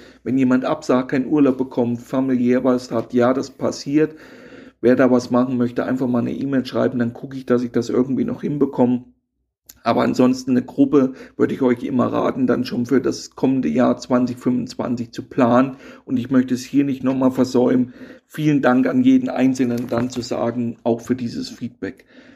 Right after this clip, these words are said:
Ihr seht, es ist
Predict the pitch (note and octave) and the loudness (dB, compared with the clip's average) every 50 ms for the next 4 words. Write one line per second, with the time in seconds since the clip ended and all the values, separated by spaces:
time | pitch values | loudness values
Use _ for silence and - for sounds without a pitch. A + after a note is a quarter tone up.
0 | _ _ _ _ _ _ _ _ _ _ _ _ _ _ _ _ _ _ _ _ | _ _ _ _ _ _ _ _ _ _ _ _ _ _ _ _ _ _ _ _
1 | _ _ _ _ _ _ _ - F3+ G3 G3+ - F#3+ G#3 A#3 C4+ C4 - _ _ | _ _ _ _ _ _ _ 2 4 4 4 4 4 4 4 2 0 -4 _ _
2 | _ _ - C#3+ D3 - A#3+ A3 G#3+ - - - _ | _ _ -2 0 2 2 0 0 0 -2 -10 -14 _